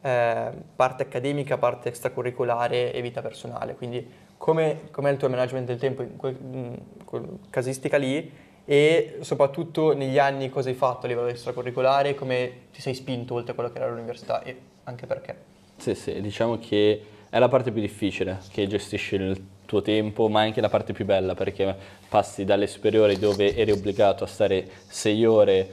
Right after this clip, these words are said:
Speaker 2: seduto e fare una determinata lezione, poi dopo, ovvio, se-, devi seguire magari lo stesso numero di ore, o anche un pochino di meno all'università,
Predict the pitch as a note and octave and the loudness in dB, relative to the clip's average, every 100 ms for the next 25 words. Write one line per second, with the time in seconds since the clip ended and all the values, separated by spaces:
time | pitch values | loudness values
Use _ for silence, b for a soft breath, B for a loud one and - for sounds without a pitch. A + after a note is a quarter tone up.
0 | B B - A2 A2+ A2 G2+ G2+ G2 G2 | B B -4 -2 0 -2 2 4 6 4
1 | F#2+ - G2+ G2 F#2+ F#2+ G2 G2 F#2+ F#2+ | 2 2 2 2 -2 -4 -6 -6 -6 -4
2 | A2 A#2+ - F#2 F#2 F#2 F#2+ G2 - F2+ | -4 -4 -2 -2 0 0 2 2 0 -6
3 | B B B2+ A#2 G#2+ - A#2 A#2 G#2 A#2 | B B 4 4 2 -2 -2 0 0 0
4 | A2 G#2+ G#2 A2 G#2+ G#2 B B B G#2 | 2 2 4 4 2 -2 B B B -4
5 | - A2 - A2+ G#2 A2 B2+ B2+ A2+ A2+ | 0 -2 0 4 4 4 2 2 2 4
6 | A#2 G#2+ G2 F#2 - G2 F#2+ F#2+ F#2+ F#2+ | 6 8 6 0 -4 -4 -4 -6 -4 -4
7 | F#2+ F#2+ G2 F#2+ F#2 F#2+ F#2+ G2+ A#2 B2+ | -2 -2 -2 -2 -2 0 0 -2 -2 0
8 | F#2+ G2 | 2 2